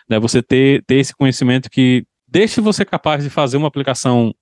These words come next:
de, pelo menos entender uma aplicação simples de ponta a ponta, né? Que, que isso vai ajudar você tanto a entender o que é que você gosta mesmo, se você gosta mais de trabalhar no, no front-end, se você gosta mais de trabalhar no back-end, se você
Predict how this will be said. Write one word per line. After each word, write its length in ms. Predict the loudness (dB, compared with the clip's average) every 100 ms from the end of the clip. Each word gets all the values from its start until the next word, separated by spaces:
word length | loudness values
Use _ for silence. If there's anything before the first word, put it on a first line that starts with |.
| _
de, 220 | 0 0
pelo 160 | 0 0
menos 280 | 2 2 2
entender 320 | 0 0 2
uma 80 | 0
aplicação 420 | -2 -6 -4 -6
simples 320 | -4 -4 -2
de 80 | -2
ponta 260 | 0 0 0
a 60 |
ponta, 340 | 0 -2 -2 -10 _ _ -4
né? 180 | -4 -4
Que, 440 | 0 2 2 0 -2
que 580 | 0 2 2 0 0 0
isso 300 | -2 0 0
vai 140 | 0
ajudar 220 | 0 -2
você 220 | -2 -2
tanto 240 | -2 0 0
a 60 |
entender 400 | 0 0 0 -2 -4 -20 _
o 80 | -2
que 120 | -2
é 60 | -2
que 60 |
você 200 | -2 0
gosta 340 | 0 -2 0 0
mesmo, 300 | 2 0 -2
se 80 |
você 160 | -4 -2
gosta 240 | -2 -2
mais 160 | -2 -2
de 40 |
trabalhar 360 | -2 -4 -2 -2
no, 180 | -2 0
no 140 | -2
front-end, 420 | -2 -2 0 -4
se 100 | -4
você 120 | -2 0
gosta 240 | 0 0
mais 160 | -2 -2
de 20 |
trabalhar 360 | -2 0 -2
no 60 | 0
back-end, 440 | -2 0 -2 -2
se 20 | -4
você 260 | -4 -4